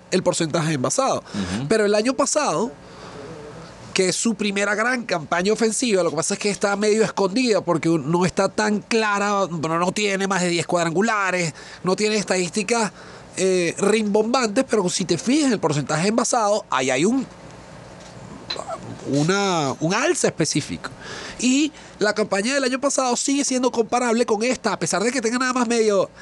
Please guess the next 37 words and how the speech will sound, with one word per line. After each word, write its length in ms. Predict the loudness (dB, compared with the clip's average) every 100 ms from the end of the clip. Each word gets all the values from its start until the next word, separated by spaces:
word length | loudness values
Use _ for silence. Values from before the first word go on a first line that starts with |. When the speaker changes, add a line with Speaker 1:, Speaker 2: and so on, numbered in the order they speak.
| -18 -18 -18 -6
Speaker 1:
medio, 880 | -2 2 2 2 4 4 4 2 0 -4
mm, 920 | -4 -2 -2 -6 -10 -18 -20 -16 -4 -2
en 160 | 2
la 100 | 2
mitad 260 | 0 0 0
de 60 | 2
los 100 | 2
cuadrangulares. 680 | 0 2 0 0 -2 -6 -16 -16 -2
Porque 380 | 0 2 0 -4 -8 -18 -10
si 420 | -8 -4 -2 0
bien 280 | 2 0 0
es 60 | 0
cierto, 340 | 0 0 -2
este 180 | 0 0
año 180 | 2 0
tiene 160 | 0
más 160 | 0 2
slugging, 500 | 4 4 4 0 -4 -2
el 80 |
año 120 | 0 2
pasado 260 | 2 2
tiene 180 | 2 0
más 220 | 0 -2
porcentaje 440 | 0 -2 0 -2 0
de 40 |
envasado. 420 | 0 2 2 0 -4 -16 -8
Y 140 | 0 0
eso 200 | 2 0
cuando 240 | 0 2
lo, 440 | 4 4 4 2 0 -6 -18 -18 -12 -10 -4
lo 160 | 2 4
nivelas, 600 | 4 4 4 2 -2 -6 -10 0
pues 240 | 2 2 -2 -14 -2
tienes 240 | 0 2 2
un 280 | 2 0 -2 0
pelotero 500 | 2 4 4 2 2
que 160 | 0